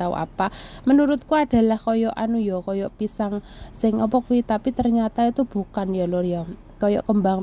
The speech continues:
pisang kae, tapi ternyata itu bukan jerene. Oke, lanjut, dan setelah itu sayap ayam ini meng-, saya menggunakan lima saja sudah cukup ya lor ya. Tergantung sesuai selera, eh,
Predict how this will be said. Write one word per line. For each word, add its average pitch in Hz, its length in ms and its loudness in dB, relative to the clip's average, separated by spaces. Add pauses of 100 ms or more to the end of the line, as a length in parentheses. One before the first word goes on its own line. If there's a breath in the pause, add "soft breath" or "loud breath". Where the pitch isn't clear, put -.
pisang 202 480 -2
kae, 185 320 -2
tapi 220 240 -2
ternyata 240 480 0
itu 247 160 -2
bukan 208 320 -4
jerene. 170 480 -2 (320 loud breath)
Oke, 294 240 2
lanjut, 277 320 4
dan 262 160 2
setelah 247 240 0
itu 247 240 -2
sayap 226 480 -2
ayam 208 480 -2
ini 226 240 2
meng-, 220 240 0 (240)
saya 220 320 2
menggunakan 202 760 0 (180)
lima 214 400 2
saja 196 400 -4
sudah 185 320 -4
cukup 185 240 -4
ya 175 160 2
lor 175 80 4
ya. 202 160 2 (320 loud breath)
Tergantung 240 640 0
sesuai 196 640 -2
selera, 180 560 -4
eh, 185 80 -2